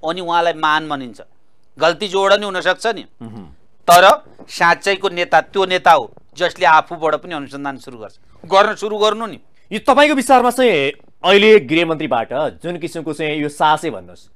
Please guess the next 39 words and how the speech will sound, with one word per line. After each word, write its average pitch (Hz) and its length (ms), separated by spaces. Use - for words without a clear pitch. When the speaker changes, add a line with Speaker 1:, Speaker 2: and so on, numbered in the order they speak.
Speaker 2:
यो 185 440
हाई 214 440
प्रोफाइलका 196 880
ठुला 214 300
माछाहरू 175 560
सम्झा-, 165 400
समातिए, 160 540
जुन 156 340
माछ-, 156 300
ठुला 160 140
माछाको 151 280
सङ्केत 147 260
उहाँ 127 160
र 135 60
गरिन्छ, 92 340
यो 247 220
साहस, 196 840
यो 110 300
चाहिँ 147 200
एक 139 80
किसिमको 127 280
चाहिँ 135 260
पावर 156 260
भन्नुहोस् 95 320
न, 82 60
या 120 100
हौसला 131 380
भन्नुहोस् 107 240
न, 135 40
त्यो 139 120
गर्न 139 160
सक्ने 143 240
आँट, 165 240
साहस 143 280
चाहिँ - 160
कहाँबाट 170 260
जुटेको 123 200
जस्तो 110 240
लाग्छ? 90 160